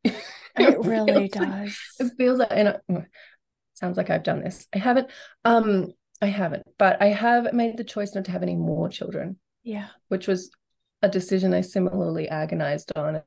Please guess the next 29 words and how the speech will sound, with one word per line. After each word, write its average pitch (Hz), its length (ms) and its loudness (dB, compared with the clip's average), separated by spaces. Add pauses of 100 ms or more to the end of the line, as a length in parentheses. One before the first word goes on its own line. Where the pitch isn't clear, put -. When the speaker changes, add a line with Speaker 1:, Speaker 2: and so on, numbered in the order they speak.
(140)
Speaker 1:
and 160 240 -6
felt 151 260 0
pressure 160 380 -4
around. - 540 -8 (720)
Um, 180 400 2 (480)
but - 240 0 (800)
had 180 260 -4
the 165 80 -4
luxury 160 460 -4
of 156 100 -10
ti-, - 200 -16 (200)
time 156 560 -6 (500)
to - 100 -6
make 156 260 -8
that 180 240 -10
decision. 214 460 -8 (280)
Speaker 2:
Yeah. 214 280 -12 (200)
Speaker 1:
So 269 120 4
I, 233 140 6 (100)
I 240 60 4
don't 254 220 4 (120)
wanna, 254 520 0 (120)
Speaker 2:
<clears throat> - 120 -14
Speaker 1:
I 202 160 2 (140)
don't 262 100 -10
wanna, 285 220 6
like, 208 220 2
trivialize 185 1040 -4 (560)
the - 200 2